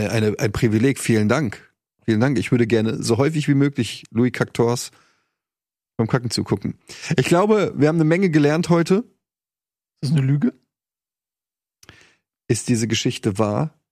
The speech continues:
Speaker 1: oder falsch? Wie ge-, geht es weiter, Jonathan Frakes?
Speaker 2: Wir wissen es nicht.
Speaker 1: Wir wissen es nicht.
Speaker 2: <laughs> Aber es könnte so sein. Deswegen haben wir diesen Beitrag gemacht.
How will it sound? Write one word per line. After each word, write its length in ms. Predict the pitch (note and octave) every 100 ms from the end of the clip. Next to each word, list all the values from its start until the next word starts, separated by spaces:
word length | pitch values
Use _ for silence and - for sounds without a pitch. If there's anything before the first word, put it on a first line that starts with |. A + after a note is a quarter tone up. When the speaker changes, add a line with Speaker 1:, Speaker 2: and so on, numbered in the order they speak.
| _ _ _ _ -
Speaker 1:
oder 300 | B2+ A2 A2+
falsch? 600 | - D3+ G#2 - - - _ _ _ _ _ _ _ _ _ _ -
Wie 80 |
ge-, 160 | A2+ A2+
geht 140 | C3+
es 120 | C3+ -
weiter, 200 | - C#3
Jonathan 300 | B2+ C3+ C#3
Frakes? 460 | C3+ D3 - - _ _ _ _ - F3+
Speaker 2:
Wir 180 | F3+ E3
wissen 220 | - D3
es 100 | A#2+
nicht. 400 | B2+ G#2+ - -
Speaker 1:
Wir 140 | A2 A2+
wissen 260 | C3 - G2+
es 140 | -
nicht. 380 | F2+ - D#4+ - -
Speaker 2:
<laughs> 500 | E3 - G#3+ G3+ D3+
Aber 180 | D#3 D3+
es 100 | -
könnte 260 | - D#4 E4+
so 140 | F#3
sein. 420 | - E3+ D3+ B2+ - - E3+ D3+
Deswegen 240 | C3 C#3
haben 100 | D3+
wir 60 | D3
diesen 180 | C3+ C#3
Beitrag 300 | D3 D#3 B2
gemacht. 240 | B2 B2+